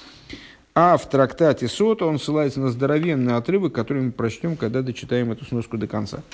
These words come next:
"Увеми юхат алидея от сдока",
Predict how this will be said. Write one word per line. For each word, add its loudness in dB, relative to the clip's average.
"Увеми 6
юхат 2
алидея 2
от 0
сдока", 0